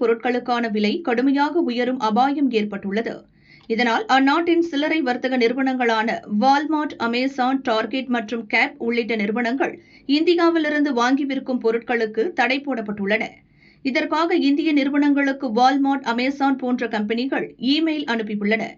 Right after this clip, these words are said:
ஏற்கனவே தாங்கள் செய்த ஆர்டரை மறு அறிவிப்பு வரும் வரை நிறுத்தி வைக்கும்படி கேட்டுக் கொண்டிருக்கின்றன. எதிர்காலத்தில் ட்ரம்ப் விதித்த கூடுதல் வரியை ஏற்றுமதியாளர்களை ஏற்றுக்கொள்ள வேண்டும் என்றும் அந்த நிறுவனங்கள் அறிவுறுத்தியுள்ளன. இது இந்திய நிறுவனங்களுக்கு அதிர்ச்சியை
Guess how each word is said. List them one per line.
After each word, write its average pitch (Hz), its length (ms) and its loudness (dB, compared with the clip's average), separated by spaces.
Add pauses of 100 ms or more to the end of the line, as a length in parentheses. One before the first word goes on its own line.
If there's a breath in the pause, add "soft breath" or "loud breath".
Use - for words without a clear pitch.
(440 soft breath)
ஏற்கனவே 240 500 2 (220)
தாங்கள் 294 360 2 (120)
செய்த 339 200 4 (140)
ஆர்டரை 262 260 2 (140)
மறு 254 180 0 (100)
அறிவிப்பு 277 340 -2 (100)
வரும் 247 220 0
வரை 220 160 2 (160)
நிறுத்தி 339 320 2
வைக்கும்படி 254 420 0 (100)
கேட்டுக் 247 260 -2
கொண்டிருக்கின்றன. 208 600 -2 (760 loud breath)
எதிர்காலத்தில் 330 720 2
ட்ரம்ப் 294 340 2
விதித்த 262 280 0 (120)
கூடுதல் 277 380 -2
வரியை 254 260 -2 (160)
ஏற்றுமதியாளர்களை 254 880 0 (140)
ஏற்றுக்கொள்ள 269 420 -2 (100)
வேண்டும் 233 300 0 (120)
என்றும் 247 280 -4 (140)
அந்த 285 240 2
நிறுவனங்கள் 262 560 0 (140)
அறிவுறுத்தியுள்ளன. 226 720 -2 (800 loud breath)
இது 302 140 2 (200)
இந்திய 349 200 2 (100)
நிறுவனங்களுக்கு 302 720 0
அதிர்ச்சியை 269 400 -2